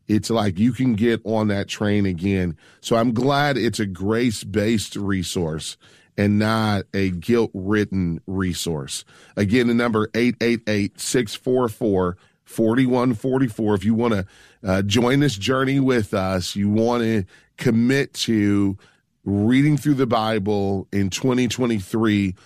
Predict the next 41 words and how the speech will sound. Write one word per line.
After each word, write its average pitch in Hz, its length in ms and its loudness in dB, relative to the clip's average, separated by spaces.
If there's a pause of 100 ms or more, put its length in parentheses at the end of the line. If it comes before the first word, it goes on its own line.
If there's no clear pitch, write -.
(120)
so - 180 -2
you 113 100 4
can 107 220 2
know 117 180 2
God's 113 340 0
word 104 240 0
better, 95 300 0
so 107 140 -2
you 107 160 2
can 104 280 2
know 113 460 0 (340)
the 104 220 -2
Bible 107 520 2
for 110 280 0
yourself 95 840 0
and 92 120 -2
not 98 220 -2
just 98 200 -2
have 98 240 0
to, 92 200 0 (380)
uh, 92 280 0 (100)
depend 101 460 0
on 107 100 2
everybody 107 400 2
else's 104 340 -2
opinion 104 440 2
of 92 180 0
it. 87 100 0 (280)
Dial 113 180 2
that 113 160 -2
number, 104 400 0
eight 117 200 2
eight 110 180 2
eight, 104 220 0 (320)
six - 340 -2
four 123 280 0
four, 104 520 0 (200)
forty 120 460 0
one 113 320 2
forty 107 340 0
four. 98 520 0